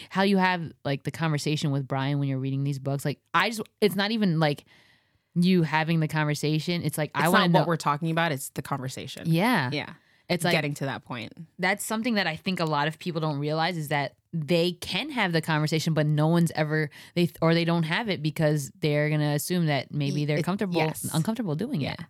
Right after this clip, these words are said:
Speaker 2: Yeah, I think, yeah.
Speaker 1: But the fact that you can just talk about it is
Speaker 2: I'm,
Speaker 1: amazing to me.
Speaker 2: yeah,
Speaker 1: I'm like,
Speaker 2: I'm
Speaker 1: I'm like,
Speaker 2: huge
Speaker 1: "This is
Speaker 2: on
Speaker 1: awesome."
Speaker 2: communication, and
Speaker 1: Which is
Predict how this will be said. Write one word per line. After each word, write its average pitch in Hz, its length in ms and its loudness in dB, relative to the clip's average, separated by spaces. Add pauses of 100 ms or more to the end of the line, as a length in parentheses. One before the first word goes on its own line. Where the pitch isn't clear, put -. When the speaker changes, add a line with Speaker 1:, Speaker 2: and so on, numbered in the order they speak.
(320)
Speaker 2:
Yeah, 330 120 2
I 185 180 0
think, 233 300 -2 (120)
yeah. 139 420 -2
Speaker 1:
But 170 240 0
the 190 100 0
fact 220 240 0
that 226 80 0
you 196 200 6
can 294 180 4
just 180 180 2
talk 147 160 2
about 160 200 4
it 170 180 6
is 175 140 2
Speaker 2:
I'm, 190 340 -2
Speaker 1:
amazing 165 520 4
to 156 80 -2
me. 175 80 2
Speaker 2:
yeah, 156 100 2
Speaker 1:
I'm 151 80 2
like, 151 120 2
Speaker 2:
I'm 185 160 2
Speaker 1:
I'm 160 120 4
like, 160 120 6
Speaker 2:
huge 185 160 2
Speaker 1:
"This 156 180 4
is 151 140 0
Speaker 2:
on 147 40 0
Speaker 1:
awesome." 139 280 0
Speaker 2:
communication, 147 880 -4 (160)
and 135 560 -2 (260)
Speaker 1:
Which 180 300 0
is 190 180 0